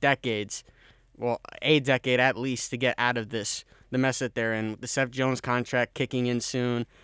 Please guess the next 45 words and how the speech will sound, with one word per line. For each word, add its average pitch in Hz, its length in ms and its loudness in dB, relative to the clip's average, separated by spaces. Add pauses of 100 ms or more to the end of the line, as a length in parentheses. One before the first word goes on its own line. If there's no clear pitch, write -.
(260)
and 120 80 -2
all 131 160 4
the 131 100 2
moves 135 360 2
that 123 400 2
Stan 135 320 0
Bowman 127 280 2
made 127 220 0
before 123 380 -2
he 123 180 -4
resigned 120 580 -2 (540)
are 117 320 4
going 127 320 2
to 120 320 2 (500)
bite 135 220 2
them 123 120 0
back 127 240 4
soon. 127 260 -2
And 120 100 -2
Kyle 143 200 4
Davidson, 135 420 0
he's 135 140 0
gonna 135 180 2
have 131 180 0
to 131 80 -8
do 120 180 -4
some 113 480 -4 (640)
absolute 143 480 2
cap 143 380 2
gymnastics 127 800 -4
in 123 100 -10
order 127 140 -6
to 120 100 -12
get 120 240 -8
them 117 220 -10 (520)
near 139 300 -2
the 147 100 -4
salary 135 320 0
cap 131 280 0
to 123 120 -2
improve 123 440 -2
for 123 120 -4
next 123 320 -4
year. 101 220 -6
And 107 300 -6